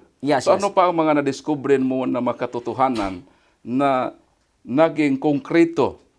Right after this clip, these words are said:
Speaker 2: yung pag-decide mo na talagang ako po ay uuwi sa simbahan na Katoliko?
Speaker 1: Nung, nung alam ko na na,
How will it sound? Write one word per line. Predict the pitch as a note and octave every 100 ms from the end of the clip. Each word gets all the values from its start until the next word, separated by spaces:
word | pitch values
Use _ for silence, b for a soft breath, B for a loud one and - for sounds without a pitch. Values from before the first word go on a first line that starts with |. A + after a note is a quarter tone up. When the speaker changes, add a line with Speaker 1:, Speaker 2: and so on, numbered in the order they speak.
| _ _ _
Speaker 2:
yung | - A2 C3 B2+ A#2+
pag-decide | A2+ B2+ A2 G#2+ A#2+ C3+ B2 B2 G#2+
mo | A#2 A2+ F#2+ _ _
na | A2+ A#2
talagang | A#2 A2 G#2+ G#2+ A#2+ A#2 G2
ako | - G#2 A2
po | - A2+
ay | - G2+
uuwi | E2+ G2 A2+ - - b
sa | -
simbahan | G2+ G2 F#2+ G2+ F#2+ F2 - _ _ _ _ _ _
na | -
Katoliko? | F2+ F#2+ F#2+ F2+ F2+ F2+ b b
Speaker 1:
Nung, | - G#3 G#3
nung | G#3 G#3+
alam | G#3 A3+
ko | G#3
na | G3
na, | F3